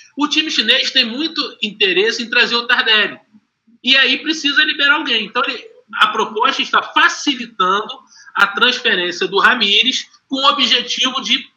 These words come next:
trazer o Tardelli. Com três estrangeiros só, cara, você vai priorizar o ataque. Volante, você produz, você treina o cara, o cara aprende a marcar, tem um toque de bola razoável, ele joga ali.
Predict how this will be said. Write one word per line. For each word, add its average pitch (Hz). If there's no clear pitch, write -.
trazer 226
o 233
Tardelli. 185
Com 403
três 262
estrangeiros 165
só, 220
cara, -
você 262
vai 262
priorizar 254
o 262
ataque. 185
Volante, 262
você 254
produz, 214
você 208
treina 233
o -
cara, 220
o -
cara 196
aprende 214
a 208
marcar, 208
tem 208
um 196
toque 208
de 185
bola 202
razoável, 208
ele 302
joga 254
ali. 202